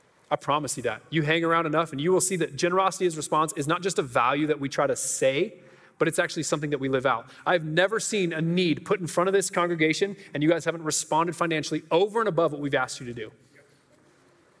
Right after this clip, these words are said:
This church is generous with its money, with, with,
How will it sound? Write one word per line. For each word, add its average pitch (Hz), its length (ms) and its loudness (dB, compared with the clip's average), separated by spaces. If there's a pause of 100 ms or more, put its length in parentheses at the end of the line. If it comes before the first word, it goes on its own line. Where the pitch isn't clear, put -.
(460)
This 185 180 0
church 208 400 -2 (420)
is 143 220 0
generous 156 840 -4 (160)
with 143 120 -4
its 135 160 -4
money, 131 360 -2 (240)
with, 135 240 -4 (480)
with, 139 280 -2